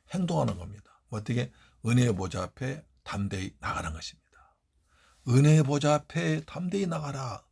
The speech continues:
어떻게 하면 은혜의 보좌 앞에 나갑니까? 예배로 나갑니다.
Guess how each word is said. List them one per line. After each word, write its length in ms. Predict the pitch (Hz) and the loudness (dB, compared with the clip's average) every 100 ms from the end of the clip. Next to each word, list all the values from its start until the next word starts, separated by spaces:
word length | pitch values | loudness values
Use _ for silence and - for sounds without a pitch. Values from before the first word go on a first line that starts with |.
| _ | _
어떻게 300 | 190 - 214 | -2 2 4
하면 160 | 175 156 | 6 6
은혜의 120 | 143 | 6
보좌 200 | 127 127 | 2 0
앞에 120 | 117 | -2
나갑니까? 720 | 101 90 90 101 - 143 165 - _ _ _ - | -2 -4 -6 -8 -2 0 0 -6 _ _ _ -6
예배로 360 | 101 95 87 78 | -2 -2 -4 -6
나갑니다. 720 | - - - - - - | -10 -18 -20 -20 -20 -20